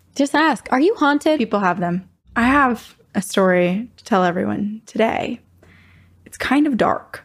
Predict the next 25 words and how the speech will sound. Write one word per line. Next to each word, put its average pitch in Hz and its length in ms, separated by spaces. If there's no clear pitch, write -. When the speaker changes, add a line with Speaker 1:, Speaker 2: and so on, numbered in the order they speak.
Speaker 2:
so - 100
I'm 190 60
gonna 190 140
give 185 160
a 180 40
trigger 180 320
warning 175 520
right - 180
now. - 340
But, 185 480
uh, 208 180
it's - 420
an 302 120
important 330 420
story, 240 380
and 226 80
I 233 80
think 254 180
it's 254 160
one 226 240
that 214 240
a 208 80
lot 208 220
of 202 100
us 202 320